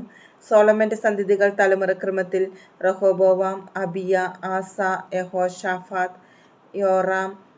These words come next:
അഹസിയ, യോവാഷ്, അമസിയ, അസറിയ, യോതാം, ആഹാസ്, ഹെസഹിയ, മനാസെ, ആമോൻ, ജോസിയ. ജോസിയയുടെ പുത്രന്മാർ: ആദ്യജാതൻ യോഹന്നാൻ, രണ്ടാമൻ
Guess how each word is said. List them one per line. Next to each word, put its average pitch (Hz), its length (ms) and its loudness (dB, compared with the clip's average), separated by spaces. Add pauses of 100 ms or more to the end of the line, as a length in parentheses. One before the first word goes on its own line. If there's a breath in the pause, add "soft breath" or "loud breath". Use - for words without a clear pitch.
(160)
അഹസിയ, 196 540 -2 (320)
യോവാഷ്, 185 680 -2 (220)
അമസിയ, 190 520 -4 (580 loud breath)
അസറിയ, 202 560 2 (680)
യോതാം, 196 540 2 (240)
ആഹാസ്, 196 640 -4 (320)
ഹെസഹിയ, 190 680 -2 (640 loud breath)
മനാസെ, 196 720 0 (440)
ആമോൻ, 196 500 -6 (640 soft breath)
ജോസിയ. 196 600 -2 (360)
ജോസിയയുടെ 185 580 0
പുത്രന്മാർ: 190 560 -2
ആദ്യജാതൻ 185 720 0 (140)
യോഹന്നാൻ, 185 640 -6 (480 soft breath)
രണ്ടാമൻ 185 540 2